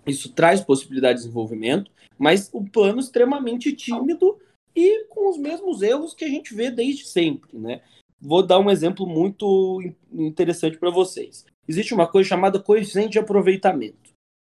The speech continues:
Coeficiente de aproveitamento é quantas vezes você pode construir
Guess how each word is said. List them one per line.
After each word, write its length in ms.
Coeficiente 400
de 60
aproveitamento 720
é 20
quantas 520
vezes 200
você 260
pode 440
construir 800